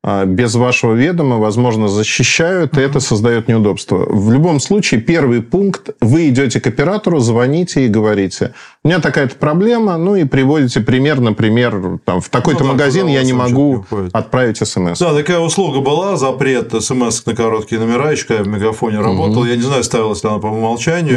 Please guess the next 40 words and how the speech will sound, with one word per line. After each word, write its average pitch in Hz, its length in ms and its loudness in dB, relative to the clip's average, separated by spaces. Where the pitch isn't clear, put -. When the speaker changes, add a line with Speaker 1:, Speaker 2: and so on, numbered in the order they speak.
Speaker 2:
или 135 80 0
Speaker 1:
Нет. 110 160 0
Speaker 2:
нет. - 160 -8
Speaker 1:
Ну, 143 80 2
Speaker 2:
Может, 127 140 0
Speaker 1:
щас 180 220 0
Speaker 2:
может, 175 160 0
Speaker 1:
вот, 180 120 0
Speaker 2:
может, 190 180 -2
Speaker 1:
щас 170 240 0
для 151 80 0
Speaker 2:
случайно, 165 240 0
может 165 160 0
Speaker 1:
многих 110 140 -2
Speaker 2:
быть, 135 140 -2
Speaker 1:
ставится. 104 440 -2
Speaker 2:
может 143 180 0
быть, 143 80 -2
там 131 240 -2
какое-нибудь 117 460 -2
у 113 40 2
них, 113 340 -2
э, 104 420 -4
было 113 240 0
решение, 120 680 -2
чтобы 101 320 -4
действительно 101 880 -4
не 107 140 -8
жаловались 104 480 -4
на 107 80 -2
мошенничество, 110 580 -4
по 101 120 -8
умолчанию 98 520 -4
включать. 98 440 -10
Здравствуйте, 151 560 -2
вы 147 160 2
в 147 40 0
эфире, 147 280 -2
слушаем 120 420 -4
вас. 92 280 -8